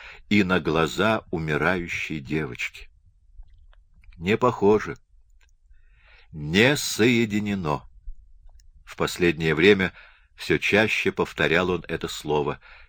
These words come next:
Не соединено. Три правды. Первая,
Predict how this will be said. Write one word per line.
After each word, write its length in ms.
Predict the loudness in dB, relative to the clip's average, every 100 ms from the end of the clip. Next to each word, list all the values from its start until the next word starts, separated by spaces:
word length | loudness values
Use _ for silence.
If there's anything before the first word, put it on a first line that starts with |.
| -14
Не 460 | -6 2 4 4
соединено. 1040 | 0 -4 0 0 -2 -4 -8 -8 -8 -12 -14 _ _ _ _ _ _ _ -2
Три 220 | 0 0
правды. 560 | 0 -2 -2 -4 -12 -16 -20 -20 _ -20 -20 _ 2
Первая, 540 | 4 4 4 2 0